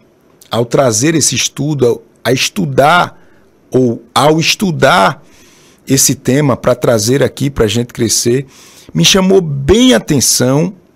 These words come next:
a proibição bíblica nesse versículo que lemos lá em Levíticos, capítulo de número dezenove, porque o versículo, ele deixa claro e ele revela, aqui atenção,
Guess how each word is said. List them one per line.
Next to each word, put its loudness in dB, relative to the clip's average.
a -6
proibição 0
bíblica -4
nesse 2
versículo 0
que -2
lemos 0
lá 2
em 0
Levíticos, -2
capítulo -2
de 0
número -2
dezenove, -2
porque 2
o -2
versículo, 0
ele 0
deixa 2
claro 2
e 2
ele 2
revela, 0
aqui -2
atenção, -2